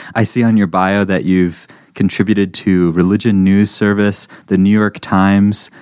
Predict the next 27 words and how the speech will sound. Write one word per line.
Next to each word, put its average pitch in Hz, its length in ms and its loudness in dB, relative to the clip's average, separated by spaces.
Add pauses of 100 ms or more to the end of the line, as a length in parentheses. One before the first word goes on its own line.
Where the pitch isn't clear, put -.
(160)
for - 100 -4
the 92 100 0
B 107 180 -2
B 104 180 0
C, 107 500 -2 (240)
and 104 140 -4
also 135 500 -4
my 117 200 0
favorite 120 440 -2
is 98 220 -2
E 123 260 2
Entertainment 110 600 0
Television. 98 540 -2 (420)
<laughs> - 380 -8
Tell 190 180 -2
me, 226 140 2
how 160 320 0
did 175 160 -2
a, 156 240 -6
a - 20 -2
Buddhist 151 640 -6
academic 120 760 -4 (140)
practitioner 110 680 -2
get 110 420 -6
invited 104 380 0
onto 107 360 -2
E 113 380 0